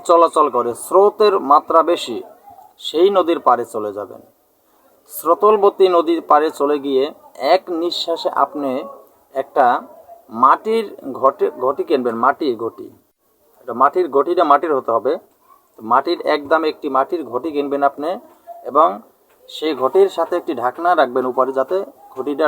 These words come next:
ঢেকে রাখা যায়। এই ঘটিটাও আপনার শনি মঙ্গলবার সংগ্রহ ক্রয় করে আনতে হবে। তো শনি মঙ্গলবার আপনি এক শনিবার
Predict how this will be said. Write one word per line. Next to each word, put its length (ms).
ঢেকে 260
রাখা 240
যায়। 160
এই 80
ঘটিটাও 420
আপনার 200
শনি 240
মঙ্গলবার 440
সংগ্রহ 320
ক্রয় 320
করে 120
আনতে 240
হবে। 220
তো 80
শনি 300
মঙ্গলবার 460
আপনি 200
এক 60
শনিবার 360